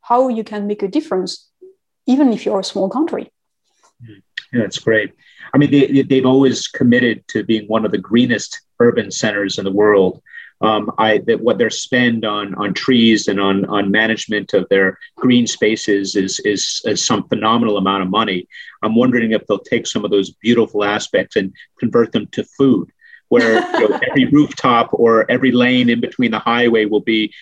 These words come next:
Speaker 2: you know, flush with fruit trees and, and, and, you know, a-, any type of vegetable product. Uh, do you think they'll ever arrive at the point where they see food as something which exists or coexists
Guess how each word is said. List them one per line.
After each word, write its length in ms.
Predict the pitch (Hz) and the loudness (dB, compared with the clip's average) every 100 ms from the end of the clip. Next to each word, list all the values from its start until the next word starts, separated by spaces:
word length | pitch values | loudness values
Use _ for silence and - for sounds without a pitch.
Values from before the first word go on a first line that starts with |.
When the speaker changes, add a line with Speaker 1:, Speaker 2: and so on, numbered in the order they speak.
| - - | -20 -8
Speaker 2:
you 100 | 123 | -4
know, 100 | 117 | -2
flush 500 | 104 - 135 131 - | -4 -4 -2 -2 -2
with 200 | 123 - | -4 -4
fruit 240 | - 127 - | 0 -2 0
trees 420 | - 123 117 113 | 0 2 2 2
and, 240 | 110 107 - | -2 -4 -4
and, 240 | 110 104 | -4 -4
and, 300 | 101 107 107 - | -6 -8 -8 -6
you 80 | |
know, 220 | 110 107 104 | 0 0 0
a-, 160 | 107 - | -4 -2
any 160 | 117 113 | -2 0
type 240 | 107 - | -2 -6
of 100 | 95 | -6
vegetable 380 | 110 - - 101 | -6 -6 -4 -2
product. 400 | - 98 98 - - - - | 0 0 0 -4 -14 -20 -6
Uh, 140 | 120 123 | -4 0
do 120 | 147 | 0
you 60 | |
think 160 | 151 180 | 0 2
they'll 140 | 160 | 0
ever 260 | 123 139 143 | 2 2 4
arrive 340 | 131 117 120 | 4 4 2
at 100 | 123 | -2
the 80 | - | -4
point 260 | - 120 123 | -2 -2 0
where 120 | 113 | 2
they 120 | 110 | 0
see 340 | - - 120 110 _ | -2 -2 -2 -2 _
food 280 | 127 120 110 | 4 4 2
as 160 | 104 | -2
something 340 | 123 107 120 104 | -4 -2 -4 -2
which 220 | 104 - | -2 -4
exists 480 | 98 - 123 120 - | -6 -4 -2 -2 -4
or 120 | 98 | -8
coexists 840 | - 120 117 117 - 123 - | -2 0 0 -2 -2 -2 -2